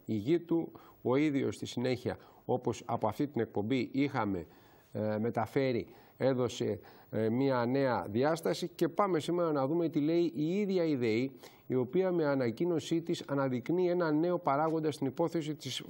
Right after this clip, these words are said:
ε, Χαλιβουργικής, σημειώνοντας ότι είναι αδικαιολόγητα υψηλή η κατανάλωση ενέργειας από την Χαλιβουργική από τη στιγμή που έχει σταματήσει τα τελευταία χρόνια η δραστηριότητά της ως χαλιβουργίας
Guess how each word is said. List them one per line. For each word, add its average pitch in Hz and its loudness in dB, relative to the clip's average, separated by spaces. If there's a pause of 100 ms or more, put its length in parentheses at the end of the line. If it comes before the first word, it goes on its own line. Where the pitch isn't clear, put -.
(180)
ε, 117 2
Χαλιβουργικής, 107 0 (280)
σημειώνοντας 165 2
ότι 139 0
είναι 175 2
αδικαιολόγητα 139 2
υψηλή 143 0
η 139 -4
κατανάλωση 139 0
ενέργειας 135 0
από 120 0
την 107 -6
Χαλιβουργική 104 -2
από 127 -4
τη 95 -10
στιγμή 135 0 (420)
που 127 2
έχει 151 0 (260)
σταματήσει 127 0 (140)
τα 107 -4
τελευταία 117 0
χρόνια 123 0
η 135 -4
δραστηριότητά 120 0
της 107 -6
ως 131 -2
χαλιβουργίας 110 0